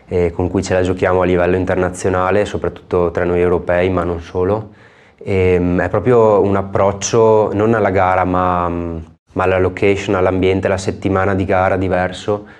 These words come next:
C'è sempre molta collaborazione tra noi, non è strano che andiamo a provare i percorsi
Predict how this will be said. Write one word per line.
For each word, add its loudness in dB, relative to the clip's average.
C'è 0
sempre -2
molta 0
collaborazione 0
tra -2
noi, 2
non 0
è 0
strano -2
che -4
andiamo 0
a -2
provare 0
i -2
percorsi -4